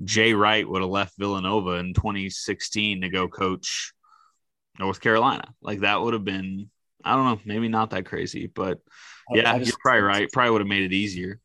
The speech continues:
Speaker 2: Title just makes everything easier. Like, where,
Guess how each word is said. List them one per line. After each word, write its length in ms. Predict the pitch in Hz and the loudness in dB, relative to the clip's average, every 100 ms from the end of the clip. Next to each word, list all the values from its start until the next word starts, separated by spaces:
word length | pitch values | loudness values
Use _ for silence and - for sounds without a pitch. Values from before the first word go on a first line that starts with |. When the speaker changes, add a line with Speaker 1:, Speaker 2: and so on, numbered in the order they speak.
| _ _ - - - - _ _ - | _ _ -12 -12 -12 -20 _ _ -2
Speaker 2:
Title 280 | 120 127 127 | 2 4 4
just 200 | 120 123 | 0 -4
makes 220 | 113 - | -4 -2
everything 420 | 110 104 110 101 | -4 -4 -4 -2
easier. 420 | 101 113 98 92 | -2 -4 -4 -6
Like, 200 | 92 92 - _ _ _ _ _ _ _ _ _ _ _ _ | -6 -6 -10 _ _ _ _ _ _ _ _ _ _ _ _
where, 680 | 117 135 135 127 127 127 | -2 2 4 4 2 -2